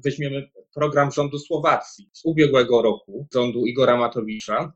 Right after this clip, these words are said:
tam znajdziemy oprócz podkreślenia znaczenia Grupy Wyszehradzkiej również punkt o zaangażowaniu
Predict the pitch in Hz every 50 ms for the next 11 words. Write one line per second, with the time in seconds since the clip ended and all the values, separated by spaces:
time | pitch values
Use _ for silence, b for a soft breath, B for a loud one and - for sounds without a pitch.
0 | _ _ - 147 151 156 156 156 135 135 156 156 151 147 156 170 160 156 151 147
1 | 143 143 - - 160 190 - - - 147 135 120 - - - _ - 131 - -
2 | 143 139 - - 208 196 165 135 117 - 139 120 - - 139 123 117 113 113 117
3 | 127 120 - 123 107 107 - - 123 - - - 110 104 101 - - - - -
4 | 113 123 170 208 208 - _ _ _ _ - 143 147 160 160 170 151 - - -
5 | 185 185 185 - - - 147 151 147 151 151 147 147 _ _ _ _ _ _ 131
6 | - 156 160 165 160 156 170 160 151 165 151 170 170 170 165 160 147